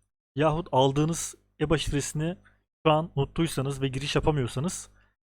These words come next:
size kolay bir şekilde eba şifresi nasıl alınır bunu anlatacağım.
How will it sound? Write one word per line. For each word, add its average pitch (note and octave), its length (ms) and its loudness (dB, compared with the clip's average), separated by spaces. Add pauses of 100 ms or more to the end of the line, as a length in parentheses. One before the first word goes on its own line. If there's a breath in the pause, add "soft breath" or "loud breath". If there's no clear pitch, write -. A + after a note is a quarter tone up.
(240)
size E3 120 2
kolay E3+ 300 2
bir F#3 60 -2
şekilde C#3 440 0 (240)
eba D3 160 2
şifresi - 360 -4
nasıl D#3 200 2
alınır C#3 320 -2 (320)
bunu D3+ 120 4
anlatacağım. C#3+ 520 0